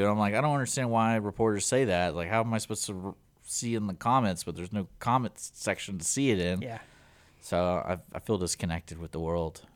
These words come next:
Speaker 2: How about O M W?
Speaker 1: On my way.
Speaker 2: Look at you.
Speaker 1: That's, that's easy.
Speaker 2: Okay. All right.
Speaker 1: 'Cause it's funny, on my phone, if I do O M W,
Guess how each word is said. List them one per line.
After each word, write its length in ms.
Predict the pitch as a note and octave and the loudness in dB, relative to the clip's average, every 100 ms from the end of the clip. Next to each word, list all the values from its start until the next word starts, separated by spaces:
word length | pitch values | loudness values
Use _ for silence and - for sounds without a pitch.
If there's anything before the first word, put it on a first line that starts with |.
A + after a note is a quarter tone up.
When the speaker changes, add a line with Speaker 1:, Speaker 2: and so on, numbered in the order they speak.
| _ - | _ 0
Speaker 2:
How 100 | A3+ | 4
about 300 | A3+ A3 - _ _ G#3+ | 6 4 2 _ _ 2
O 260 | A3+ C4 - | 4 4 0
M 340 | A3+ G#3 G#3 F3+ | 2 4 4 2
W? 520 | D#3 D#3+ C3+ A2 G2 A#2 - _ _ - | 4 4 2 -2 -10 -16 -20 _ _ -2
Speaker 1:
On 120 | G2 | 2
my 120 | A2+ | 4
way. 300 | A#2 C3 F2 - - | 4 2 0 -4 -12
Speaker 2:
Look 140 | B3+ | -16
at 220 | - - E3+ | -12 -8 -4
you. 180 | D3 | -4
Speaker 1:
That's, 200 | A2+ - | -4 -6
that's 220 | G#2+ G#2+ F#2+ | -4 -4 -6
easy. 300 | E2 D#2+ D#2+ | -6 -6 -8
Speaker 2:
Okay. 440 | E3+ C4 C4+ C4+ - _ _ _ _ - | -6 -2 -2 -2 -4 _ _ _ _ -12
All 80 | F#3 | -6
right. 320 | C4 B3+ - | -4 -4 0
Speaker 1:
'Cause 120 | C#3 | 2
it's 100 | C3+ | 2
funny, 220 | A#2+ E3 E3+ | 4 4 6
on 100 | A2+ | 4
my 140 | B2+ | 2
phone, 360 | - E3+ F3+ F#3 | 6 8 8 4
if 160 | A2 | 2
I 100 | A2 | 4
do 240 | A2 C3 - - - | 4 2 0 -4 -8
O 300 | A2 A#2 B2 | 4 6 8
M 200 | A#2+ A2+ | 6 4
W, 540 | G#2 G#2 C3 E3 F3+ | 4 2 4 2 2